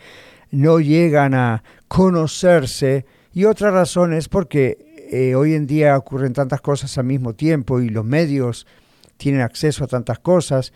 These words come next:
por el internet, etcétera, que tienen que ser un poquito selectivos y pueden solamente mencionar algunas cosas en algunos casos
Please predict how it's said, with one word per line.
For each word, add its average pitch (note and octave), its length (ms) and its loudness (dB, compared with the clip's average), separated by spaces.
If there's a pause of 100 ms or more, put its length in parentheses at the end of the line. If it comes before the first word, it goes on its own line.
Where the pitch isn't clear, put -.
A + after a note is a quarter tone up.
(440)
por A#2+ 140 -2
el A2 60 -4
internet, A#2+ 580 -2
etcétera, B2+ 560 -2
que A2+ 560 -2
tienen D3+ 260 -2
que D#3 100 -6
ser E3 160 0
un D#3 80 0
poquito C#3 560 2
selectivos B2+ 920 0 (260)
y B2 120 -4
pueden D3+ 320 2
solamente D3+ 440 2
mencionar C3+ 540 2
algunas F3 360 2
cosas C#3 420 -2
en B2 80 -2
algunos B2 320 -2
casos C3 480 -2